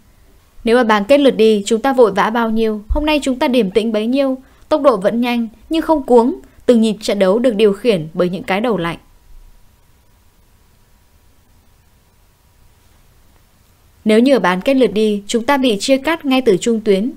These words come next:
hôm nay chúng ta chia cắt hoàn toàn đường dây giao liên của người Thái. Nếu như ở bán kết lượt đi, chúng ta mắc sai số quá nhiều, tấn công đơn điệu và bị bắt bài.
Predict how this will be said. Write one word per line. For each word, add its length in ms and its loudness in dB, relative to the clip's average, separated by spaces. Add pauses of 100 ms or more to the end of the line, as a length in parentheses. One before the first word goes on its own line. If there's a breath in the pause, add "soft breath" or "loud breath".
(160)
hôm 180 -2
nay 280 -2 (160 soft breath)
chúng 180 -4
ta 120 2
chia 200 -2
cắt 180 -6
hoàn 240 0
toàn 300 0
đường 200 2
dây 260 0
giao 200 -2
liên 300 2
của 160 0
người 180 -2
Thái. 360 -6 (540 soft breath)
Nếu 140 2
như 160 2
ở 40 4
bán 200 -2
kết 140 -2
lượt 180 -2
đi, 280 -2 (220 soft breath)
chúng 160 -4
ta 140 0
mắc 180 -4
sai 200 -4
số 200 0
quá 180 -4
nhiều, 360 -2 (240 soft breath)
tấn 180 0
công 180 2
đơn 200 2
điệu 320 0
và 80 0
bị 120 2
bắt 220 -4
bài. 320 -4